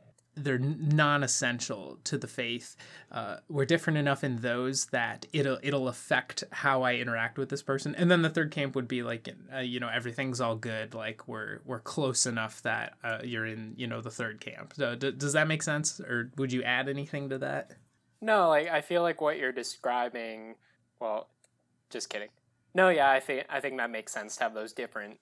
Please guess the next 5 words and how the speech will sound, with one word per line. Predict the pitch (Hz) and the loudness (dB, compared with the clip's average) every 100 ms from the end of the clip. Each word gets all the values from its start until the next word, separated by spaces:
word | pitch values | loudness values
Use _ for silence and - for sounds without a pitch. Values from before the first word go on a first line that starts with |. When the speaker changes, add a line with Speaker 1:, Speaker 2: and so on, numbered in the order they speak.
| - | -6
Speaker 2:
levels | 113 110 104 104 | -4 -4 -8 -6
of | 113 104 123 _ _ _ _ | -8 -8 -14 _ _ _ _
distinction. | - 123 - 117 113 - 104 107 113 - _ _ _ _ - | -6 -4 -4 -6 -8 -8 -8 -8 -12 -16 _ _ _ _ -2
Um, | 127 117 107 104 104 - - _ _ _ _ | 2 2 0 -4 -12 -20 -20 _ _ _ _
and | 131 127 | 4 4